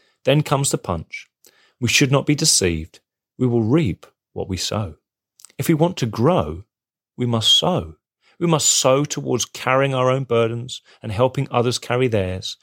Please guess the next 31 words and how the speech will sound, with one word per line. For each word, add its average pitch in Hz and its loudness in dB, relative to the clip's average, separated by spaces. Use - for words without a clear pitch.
We 143 -4
must 143 2
sow 143 4
towards 135 -2
doing 120 0
good 120 -2
to 127 -8
all 131 0
people, 92 -8
even 190 4
the 165 4
annoying 101 0
ones. 80 -18
We 151 -2
must 165 0
not 160 0
grow 156 4
weary 123 0
of 98 -10
doing 107 0
what 95 -4
is 95 -6
good. 80 -14
Why? 143 -2
Well, 165 2
there 147 2
are 123 2
two 135 0
reasons 90 -2
here. 82 -12
Firstly, 214 0